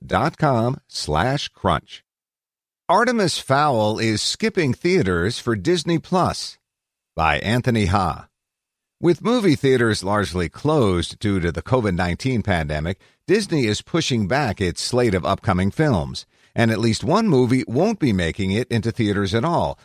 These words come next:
with Artemis Fowl heading straight to streaming instead.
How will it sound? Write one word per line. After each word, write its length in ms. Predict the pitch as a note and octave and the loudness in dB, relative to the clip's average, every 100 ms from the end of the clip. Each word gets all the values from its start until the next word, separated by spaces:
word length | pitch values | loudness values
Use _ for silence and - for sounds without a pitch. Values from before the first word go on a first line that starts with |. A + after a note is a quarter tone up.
| - | -10
with 280 | F#2 G#2 F2 - | -2 -2 -2 -2
Artemis 480 | D3 E3 A#2 G#2 | 0 2 0 -2
Fowl 460 | - C3+ B2+ F2 D#2+ | -2 0 2 0 0
heading 320 | F2+ G2 F2+ | 0 2 0
straight 440 | - - A#2 G#2+ - | -2 0 2 2 0
to 120 | G#2 | -2
streaming 540 | - F#3+ G#3+ C3 F2 | -2 0 2 4 2
instead. 580 | F#2+ G#2 - C#3+ D#2 - | 2 0 0 0 0 -6